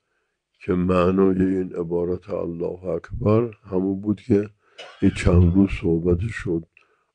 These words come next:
الله اکبر من ان یوصف، نه الله اکبر من کل شی،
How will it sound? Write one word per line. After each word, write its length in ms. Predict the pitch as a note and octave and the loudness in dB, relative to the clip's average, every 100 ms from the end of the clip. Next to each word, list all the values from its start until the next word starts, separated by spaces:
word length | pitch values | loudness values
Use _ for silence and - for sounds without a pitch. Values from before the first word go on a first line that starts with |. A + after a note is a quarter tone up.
| - | -4
الله 640 | F2+ F#2 E2+ F#2+ G2 F#2 G2 | -2 -2 0 2 2 0 -2
اکبر 580 | F#2 F2 - - F#2+ | -4 -6 -8 0 0
من 420 | G2+ F#2+ G2 G2+ G#2+ | 2 0 -2 -2 -4
ان 360 | D#2+ F#2 F#2+ | -6 -6 -8
یوصف، 800 | F#2 G#2+ B2 G2 - - A2 - - - - - _ _ _ _ _ _ _ _ _ _ _ _ A#2 | -4 -2 -2 -6 -12 -10 -10 -10 -14 -12 -12 -16 _ _ _ _ _ _ _ _ _ _ _ _ -10
نه 280 | A2+ A#2+ - | 0 2 4
الله 580 | F#2+ F#2 F2+ F2+ F#2 G2 | 2 2 4 2 0 -4
اکبر 500 | G2 F#2+ - - F#2+ | -6 -6 -6 -4 -2
من 400 | F#2+ F#2+ F#2+ F2+ | -2 2 2 2
کل 600 | - G2 F#2 F2+ F#2 G2 | 0 4 4 2 -2 -4
شی، 720 | - - A2 G#2+ A2+ A#2+ | -6 -6 0 2 2 -2